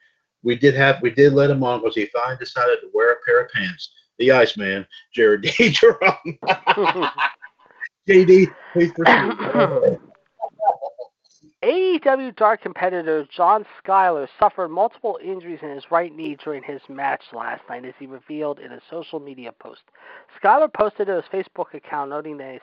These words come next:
Speaker 2: suffered tears in his A C L, M C L, and P C L during his match alongside Brady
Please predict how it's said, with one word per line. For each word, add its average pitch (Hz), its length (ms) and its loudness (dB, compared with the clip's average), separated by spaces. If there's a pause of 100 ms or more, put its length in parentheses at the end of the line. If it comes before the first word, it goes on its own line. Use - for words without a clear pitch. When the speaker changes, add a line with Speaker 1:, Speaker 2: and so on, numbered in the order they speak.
Speaker 2:
suffered 165 380 -12
tears 131 260 -10 (440)
in 135 100 -8
his 135 180 -12
A 202 240 -10 (140)
C 190 180 -12
L, 143 280 -2 (120)
M 202 220 -8 (140)
C 147 160 -10
L, 135 160 -6
and - 100 -14
P - 340 -18
C 151 100 -12
L 135 120 -4
during 147 240 -8
his 139 180 -18
match 147 220 -14
alongside 139 520 -6
Brady 156 340 -12